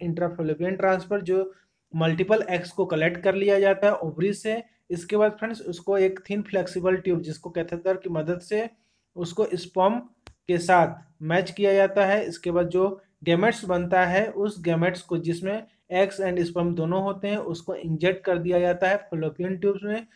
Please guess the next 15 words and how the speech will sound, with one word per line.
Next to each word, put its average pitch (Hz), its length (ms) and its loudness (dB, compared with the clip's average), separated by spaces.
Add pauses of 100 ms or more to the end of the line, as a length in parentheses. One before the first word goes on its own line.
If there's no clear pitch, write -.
(180)
जो 170 100 0
सर्जिकल 170 480 0
प्रोसीजर 202 520 -2
कहलाता 170 560 0
है 202 140 0
लेप्रोस्कोपी, 190 1600 -2 (1300)
तो 190 140 2
इसकी 185 280 -4
मदद 175 280 0
से 214 220 -2
किया 175 280 0
जाता 160 360 2
है 175 220 -2
इंट्रायूटेराइन 165 680 0
में। 220 180 -2